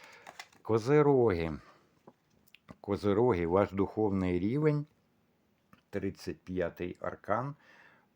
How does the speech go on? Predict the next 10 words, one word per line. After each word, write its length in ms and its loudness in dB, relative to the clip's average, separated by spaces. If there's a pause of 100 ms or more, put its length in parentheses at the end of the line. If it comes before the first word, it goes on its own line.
(100)
Personal 960 0 (180)
Transformation, 1160 -2 (100)
персональна 840 -2
трансформація. 1120 -4
Тобто 400 0
вам 320 4 (280)
треба 360 2
змінюватися 880 -2
самостійно, 1120 -2
не 600 -2